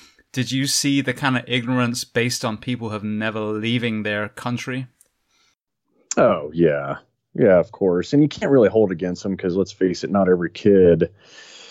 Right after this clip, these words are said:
Speaker 2: you know, not every family has the ability to go and travel the globe. Um, which, you know,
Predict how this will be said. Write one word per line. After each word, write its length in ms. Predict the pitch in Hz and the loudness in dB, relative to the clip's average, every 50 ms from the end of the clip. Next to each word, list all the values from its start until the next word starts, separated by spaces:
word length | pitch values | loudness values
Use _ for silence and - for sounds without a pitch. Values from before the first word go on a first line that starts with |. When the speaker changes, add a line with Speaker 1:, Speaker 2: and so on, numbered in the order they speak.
| - - _ _ _ _ | -20 -20 _ _ _ _
Speaker 2:
you 120 | - - 127 | 2 4 6
know, 200 | 110 104 101 104 | 6 6 6 6
not 200 | 110 131 127 120 | 6 6 6 4
every 180 | 113 104 98 | 4 2 0
family 560 | - - - 110 101 101 101 98 92 85 82 80 | -4 -2 -2 0 2 2 2 2 2 0 -2 -4
has 680 | 78 - 87 85 85 82 82 82 78 78 78 - - - - _ _ _ _ _ _ _ | -4 -4 -2 -2 0 0 0 -2 -2 -4 -6 -10 -10 -10 -18 _ _ _ _ _ _ _
the 240 | - - - 104 92 | -14 0 4 6 6
ability 540 | 85 80 82 101 95 92 90 80 78 78 76 | 6 4 4 4 6 6 6 4 4 0 0
to 80 | 71 | 2
go 220 | 73 85 85 80 76 | 4 4 4 4 4
and 120 | 73 76 | 2 -4
travel 400 | - - 92 87 85 82 78 82 | -2 0 2 2 2 2 2 0
the 100 | 76 76 | -2 -2
globe. 600 | 73 76 80 85 85 82 80 76 73 73 73 76 - _ _ _ _ - - _ - _ _ _ _ _ - | -2 0 2 2 2 2 0 0 -2 -2 -4 -4 -10 _ _ _ _ -20 -20 _ -20 _ _ _ _ _ 0
Um, 520 | 80 76 76 76 76 76 76 73 71 69 - _ _ _ | 0 2 2 0 0 0 -2 -2 -4 -6 -10 _ _ _
which, 280 | 156 156 131 - - 226 | 0 2 2 2 2 4
you 40 | |
know, 460 | 185 104 92 90 92 92 90 90 85 | 4 6 6 6 6 4 4 2 0